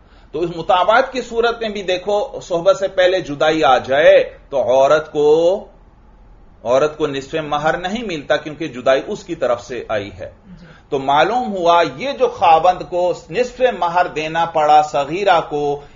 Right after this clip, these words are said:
Speaker 1: ये निस्फ़े महर भी खावंद पर कोई पक्का नहीं था, ये भी साकित हो सकता था। लेकिन इस कबीरा ने जब दूध पिला दिया, निकाह फासिद हुए, अब निस्फ़े महर पक्का हो गया, अब खावंद को अदा करना पड़ा।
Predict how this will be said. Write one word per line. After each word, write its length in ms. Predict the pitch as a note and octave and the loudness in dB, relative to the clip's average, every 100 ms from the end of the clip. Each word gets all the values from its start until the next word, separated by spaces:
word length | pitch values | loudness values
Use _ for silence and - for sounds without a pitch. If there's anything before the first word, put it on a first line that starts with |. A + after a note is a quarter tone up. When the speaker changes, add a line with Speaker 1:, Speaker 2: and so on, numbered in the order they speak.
| - | -20
Speaker 1:
ये 360 | B2+ A3 - F#3+ - | -12 -4 -2 -2 -6
निस्फ़े 380 | F#3 G#3 - A3 | -8 -6 -4 -4
महर 340 | F#3 E3 F3+ | -2 0 0
भी 140 | F3 F#3+ | 0 -4
खावंद 500 | - D#3+ D3+ E3+ E3 | 0 0 2 -2 -4
पर 80 | E3 | -6
कोई 200 | - D3+ D3+ | -4 -8 -4
पक्का 340 | E3 E3 F#3+ F3+ | -4 -2 -2 -2
नहीं 300 | C#3 D3+ F#3 | -4 -10 -12
था, 580 | - G3 G3+ E3 - - | 0 4 6 4 0 -8
ये 160 | D#3 F#3 | -4 -4
भी 180 | A3 | -4
साकित 640 | A3+ - F#3+ F#3 F#3+ A3+ A#3 | -10 -2 2 2 0 -4 -4
हो 280 | F#3+ F#3+ G#3 | -4 -2 -4
सकता 480 | G3+ G3 - E3 C#3 | -4 -6 -2 0 0
था। 240 | - A#2 E2+ - _ - - | 0 -4 -4 -8 _ -20 -6
लेकिन 320 | D#3 G#3 B3+ | -4 -4 -4
इस 140 | A#3+ A3+ | -8 0
कबीरा 420 | G#3 G3+ A3+ C#4 D4+ | 2 2 0 0 0
ने 120 | C#4 | 2
जब 260 | A#3+ G3+ | 0 0
दूध 280 | F#3+ B3 - | -6 -10 -10
पिला 300 | A3 G#3 G3 | -2 4 4
दिया, 280 | G3 G3 G3+ | 4 2 0
निकाह 360 | F3+ E3 G#3 - | 0 -2 0 0
फासिद 500 | F#3+ E3 E3 G#3 F3+ | 0 0 -2 -8 -6
हुए, 460 | D#3+ F3 G3+ A3+ | -4 -2 0 0
अब 340 | A3 F3+ F#3+ E3+ | 0 2 0 -2
निस्फ़े 300 | E3 F#3 F#3+ | -10 -10 -6
महर 320 | D#3 C#3+ E3+ - | -4 -2 -4 0
पक्का 300 | A3 A3 G#3+ | -2 0 0
हो 220 | E3+ D#3+ | 0 -2
गया, 140 | D3 E3+ | 0 0
अब 100 | - | 0
खावंद 320 | C#3 C3+ B2+ | 0 0 0
को 80 | E3 | 2
अदा 260 | F3+ E3+ | 2 2
करना 300 | D#3 B2 G#2+ | -2 -4 -6
पड़ा। 240 | F#2+ F#2 | -8 -10